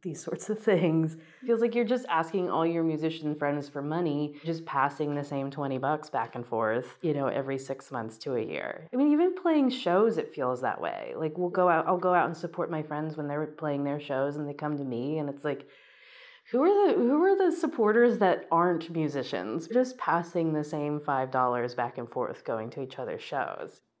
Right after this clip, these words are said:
Well, I know that there are some folks kind of dabbling in nonprofit record labels,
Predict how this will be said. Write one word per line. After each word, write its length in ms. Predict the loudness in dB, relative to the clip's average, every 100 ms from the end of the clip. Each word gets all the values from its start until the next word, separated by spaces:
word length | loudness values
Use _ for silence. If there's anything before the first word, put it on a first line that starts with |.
| _
Well, 140 | 2
I 80 | 4
know 240 | 6 6 4
that 180 | 2 2
there 200 | 2 2
are 60 |
some 340 | 2 2 2 4
folks 300 | 2 0 -2
kind 160 | 0
of 380 | 0 0 -6 -6
dabbling 500 | 2 2 2 0 0
in 320 | 0 -2 -4 -6
nonprofit 880 | -4 0 0 0 -2 -2 -2 -2 -2
record 340 | -8 -6 -4 -2
labels, 640 | 0 0 0 -2 -6 -14